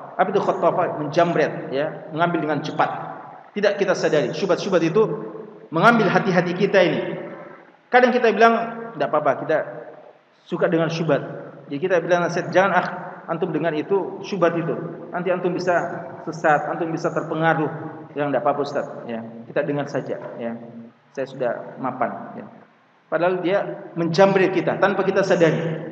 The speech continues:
Karena itu, khususkan kepada ustadz-ustadz antum, murabi-murabi antum, ulama-ulama antum. Jangankan kita-kita ini, Syekhul Islam saja, Ibnu Taimiyah, menasihatkan ini kepada Ibnu Qayyim Al-Jauziyah untuk tidak suka mendengar hal yang syubhat. Karena i-,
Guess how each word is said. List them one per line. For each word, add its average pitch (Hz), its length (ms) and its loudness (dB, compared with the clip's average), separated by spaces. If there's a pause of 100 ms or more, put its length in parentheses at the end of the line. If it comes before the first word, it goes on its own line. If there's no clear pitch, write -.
(300)
Karena 165 160 -2
itu, 233 140 -2
khususkan 196 400 0
kepada 190 260 6 (480)
ustadz-ustadz 214 560 0
antum, 170 400 -2
murabi-murabi 185 640 2
antum, 175 640 -2 (400)
ulama-ulama 190 560 4
antum. 165 280 0 (680)
Jangankan 233 400 6
kita-kita 208 400 6
ini, 156 240 2
Syekhul 254 320 4
Islam 226 240 4
saja, 175 320 6
Ibnu 180 240 2
Taimiyah, 185 480 4
menasihatkan 220 560 4
ini 226 160 2
kepada 208 400 4
Ibnu 226 240 0
Qayyim 247 320 4
Al-Jauziyah 202 880 0
untuk 220 240 2
tidak 208 160 4
suka 247 240 2
mendengar 214 240 4
hal 208 160 2
yang 208 160 4
syubhat. 180 400 2 (640)
Karena 160 400 6
i-, 202 160 -2